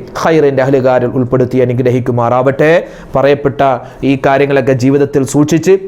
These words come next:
അതുപോലെ തന്നെ കഴിഞ്ഞുപോയ ഈ രണ്ടായിരത്തി ഇരുപത്തിമൂന്നിൽ എന്തെല്ലാം അബദ്ധങ്ങൾ സംഭവിച്ചിട്ടുണ്ടോ അതൊക്കെ അല്ലാഹുവിലേക്ക് ഏറ്റുപറഞ്ഞ്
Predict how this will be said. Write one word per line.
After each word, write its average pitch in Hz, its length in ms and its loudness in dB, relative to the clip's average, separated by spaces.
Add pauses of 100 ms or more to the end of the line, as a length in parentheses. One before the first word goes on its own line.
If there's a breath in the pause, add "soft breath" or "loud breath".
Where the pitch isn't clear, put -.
(100)
അതുപോലെ 143 300 2
തന്നെ 131 240 -2
കഴിഞ്ഞുപോയ 139 480 2
ഈ 139 100 2
രണ്ടായിരത്തി 139 500 0
ഇരുപത്തിമൂന്നിൽ 143 520 0
എന്തെല്ലാം 143 480 2
അബദ്ധങ്ങൾ 147 400 0
സംഭവിച്ചിട്ടുണ്ടോ 143 760 0
അതൊക്കെ 151 240 0
അല്ലാഹുവിലേക്ക് 151 640 0
ഏറ്റുപറഞ്ഞ് 151 520 0